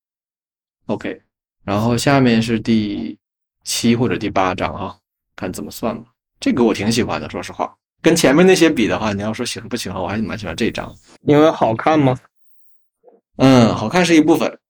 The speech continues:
Speaker 1: 然后就是我觉得它有，它比较有空间感。
Speaker 2: 我觉得这张很工整，就是它作为一个摄影作品很工整。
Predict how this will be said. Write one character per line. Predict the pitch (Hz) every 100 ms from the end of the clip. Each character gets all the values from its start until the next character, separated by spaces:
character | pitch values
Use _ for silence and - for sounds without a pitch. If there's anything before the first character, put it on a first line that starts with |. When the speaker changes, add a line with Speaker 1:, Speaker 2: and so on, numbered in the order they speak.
| _
Speaker 1:
然 | 120
后 | 165 180
就 | 180
是 | 170
我 | 147 117
觉 |
得 | 135
它 | 151 151
有， | 151 110 95 76 - _ _ _
它 | - 156
比 | 156 104
较 | 127
有 | 120
空 | - 160 170
间 | 170 170
感。 | - - _ _ _ -
Speaker 2:
我 | 127
觉 | 131
得 | 190
这 | 359
张 | 277 359
很 | 285 269
工 | 269 285
整， | 294 139 107
就 | - 165
是 | 170
它 | 190
作 | 190 202
为 | 165 165
一 |
个 | 180
摄 | 175 233 165
影 | 120 117 _ _ _
作 | 185 156
品 | 127 120
很 | 123 107
工 | - 147 160
整。 | 123